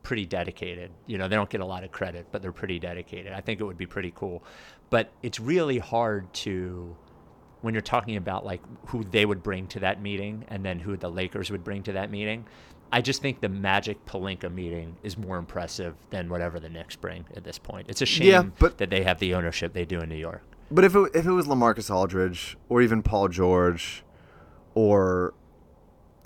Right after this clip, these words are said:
Speaker 2: Kemba Walker, Dame Lillard, those guys, like, then, then you're like, "You, allow me to be persuaded." But it's LeBron. LeBron,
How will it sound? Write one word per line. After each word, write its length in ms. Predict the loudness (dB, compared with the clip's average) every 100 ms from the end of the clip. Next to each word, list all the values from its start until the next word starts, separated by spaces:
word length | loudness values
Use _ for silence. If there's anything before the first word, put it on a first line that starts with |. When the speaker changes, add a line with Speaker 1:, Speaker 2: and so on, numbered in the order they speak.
| -10
Speaker 2:
Kemba 280 | 0 2 4
Walker, 460 | 4 2 4 2
Dame 280 | 4 0 0
Lillard, 360 | 2 2 0 0
those 180 | -2 0
guys, 340 | 0 0 0
like, 160 | -4 6
then, 260 | 6 8
then 120 | 4
you're 120 | 6 6
like, 260 | 6 4 -6
"You, 140 | -6 -6 _ _
allow 320 | 2 8 8
me 120 | 8 2
to 60 |
be 200 | 0 -2
persuaded." 600 | 0 -4 -2 -4 -4 -6 -14 _ _ 0
But 100 | 0
it's 100 | 0
LeBron. 360 | -2 -2 -4 -8 _
LeBron, 440 | 0 10 12 10